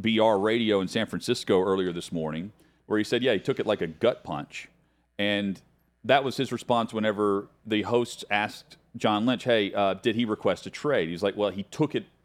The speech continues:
he handled this like a professional." So did John Lynch, by the way, with the way he's commenting publicly, unlike Jim Irsay in negotiations publicly with Jonathan Taylor.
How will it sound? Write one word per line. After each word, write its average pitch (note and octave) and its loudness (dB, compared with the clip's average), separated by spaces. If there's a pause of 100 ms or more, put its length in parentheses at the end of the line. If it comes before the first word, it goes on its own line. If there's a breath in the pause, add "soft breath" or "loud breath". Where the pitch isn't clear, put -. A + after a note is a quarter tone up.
(500)
he A#2+ 2
handled B2+ 2
this A#2+ -4
like A#2+ 0
a G2+ -10
professional." C3+ 0 (640 soft breath)
So F#3+ 4
did D3+ 4
John B2 2
Lynch, B2 -2
by F#2+ 4
the F2 0
way, F2 2
with F#2 -6
the G#2 -4
way G2 2
he's F#2+ -6
commenting G2 -2
publicly, G2 -2
unlike F#2 -4
Jim G#2 -2
Irsay F#2+ 0 (460 soft breath)
in A2 -2
negotiations G2 0
publicly F2 -2
with G2+ -4
Jonathan F#2+ -2
Taylor. E2+ 0